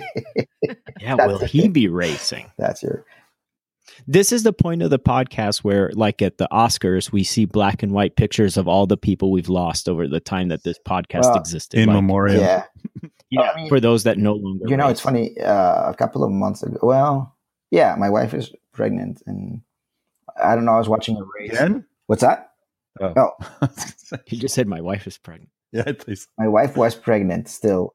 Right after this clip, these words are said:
Speaker 3: Was,
Speaker 2: No,
Speaker 3: okay, got
Speaker 2: was
Speaker 3: it.
Speaker 2: pregnant
Speaker 3: She's
Speaker 2: when this
Speaker 3: still
Speaker 2: happened, I meant. And, uh, I don't know, sh-, I was watching a race, and she was like, "Is Thor Hushovd in the race?" And I was like, "No, he retired." "What about Cancellara?" "No, he retired."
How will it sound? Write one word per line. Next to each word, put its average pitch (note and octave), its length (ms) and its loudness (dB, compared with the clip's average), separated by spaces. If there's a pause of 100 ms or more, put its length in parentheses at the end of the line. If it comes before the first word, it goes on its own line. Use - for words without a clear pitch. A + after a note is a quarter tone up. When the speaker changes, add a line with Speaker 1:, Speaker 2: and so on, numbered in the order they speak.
(140)
Speaker 3:
Was, G#2+ 520 2
Speaker 2:
No, G2+ 120 0
Speaker 3:
okay, F2 240 -4 (100)
got F#2 80 -4
Speaker 2:
was G2 160 -2
Speaker 3:
it. - 20 -16
Speaker 2:
pregnant F#2 380 -4
Speaker 3:
She's - 140 -2
Speaker 2:
when G#2+ 120 4
this A2+ 140 4
Speaker 3:
still A#2 120 0
Speaker 2:
happened, D#2 460 -2
I D#2 60 -4
meant. E2 240 -6 (380)
And, F#2 360 0
uh, E2+ 300 0
I D2 80 -6
don't E2+ 160 -4
know, F2 180 -4
sh-, - 200 -14 (520)
I C#2 60 2
was G2 160 0
watching G#2+ 300 2
a F2+ 80 0
race, E2 360 -2
and - 80 -8
she - 140 -6
was E2+ 220 -4
like, D#2+ 480 -4
"Is G2+ 140 -4
Thor C3 200 2
Hushovd C#3 460 0
in E3 80 -2
the D#3+ 120 2
race?" E3+ 520 0 (260)
And F#2 100 -4
I F2 60 -4
was F2 100 -4
like, E2 180 -4 (200)
"No, F2+ 380 0
he - 180 -6
retired." - 560 -6 (300)
"What B2 160 2
about D3+ 220 4
Cancellara?" C3 600 0 (300)
"No, B2+ 360 0
he G#2+ 120 -4
retired." B2+ 560 -2